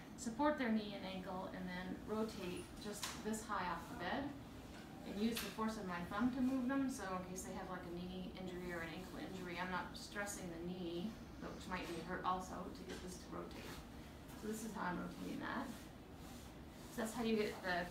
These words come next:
posterior and anterior parts of the acetabulum, looking for them to say whether or not they have pain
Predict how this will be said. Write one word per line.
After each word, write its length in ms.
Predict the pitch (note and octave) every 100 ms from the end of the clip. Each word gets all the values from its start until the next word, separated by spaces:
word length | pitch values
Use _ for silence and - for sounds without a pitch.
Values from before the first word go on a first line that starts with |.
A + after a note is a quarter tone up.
| B3
posterior 400 | A#3+ - A3+ G3
and 100 | F#3
anterior 460 | F#3+ A3 G3 F3 F3
parts 240 | F3+ - -
of 80 | -
the 80 | F#3
acetabulum, 720 | F#3+ - - G3+ G3+ A#3 D4+ E4+ A#3+ - - - -
looking 280 | A#3+ A#3+ A3
for 80 | G#3+
them 160 | G#3 G#3
to 60 | F#3
say 160 | - G3+ G3
whether 160 | G3
or 80 | F#3
not 20 |
they 60 | F3+
have 180 | F3 -
pain 240 | G#3 F#3+